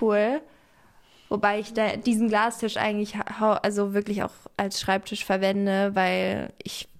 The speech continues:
als ich hier eingezogen bin, ne, hab ich so gedacht, „Oh, und ich mach so viel Dinnerpartys und alle kommen immer.“ Ja, das war irgendwie nie passiert. <laughs> Äh, ich weiß auch nicht. Ich mein, gut, Corona ist ja natürlich auch ein Ding, aber ich glaub auch sonst, ich weiß auch nicht.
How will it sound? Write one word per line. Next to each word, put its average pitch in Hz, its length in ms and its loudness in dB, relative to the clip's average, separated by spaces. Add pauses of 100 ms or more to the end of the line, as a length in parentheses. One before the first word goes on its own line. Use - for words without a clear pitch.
(1000)
als 240 180 0
ich - 60 -10
hier 214 100 0
eingezogen 202 400 -2
bin, 202 180 2
ne, 247 240 0
hab 208 80 -2
ich 202 80 -6
so 202 100 -4
gedacht, 196 280 -4 (360)
„Oh, 247 320 0
und 233 80 -6
ich - 80 -16
mach 254 100 0
so 311 140 -2
viel 294 200 0
Dinnerpartys 269 840 0
und - 100 -4
alle 311 220 -2
kommen 294 260 2
immer.“ 233 300 2 (380)
Ja, 202 260 2
das 196 120 -10
war - 60 -10 (100)
irgendwie 208 220 4
nie 214 100 6
passiert. 262 680 4
<laughs> 440 40 6 (1300)
Äh, 523 1040 6
ich 392 140 -8
weiß 359 220 4
auch 302 160 4
nicht. 254 100 -4
Ich 247 80 -6
mein, 240 160 2
gut, 233 140 -4
Corona 254 560 2
ist 240 120 -6
ja 190 120 2
natürlich 202 400 -4
auch 269 200 0
ein 247 120 -2
Ding, 262 200 2
aber 208 200 0
ich 214 120 -4
glaub 214 200 0
auch 202 120 -2
sonst, 220 300 -2
ich 208 100 -8
weiß 196 200 -2
auch - 80 -4
nicht. 196 260 -4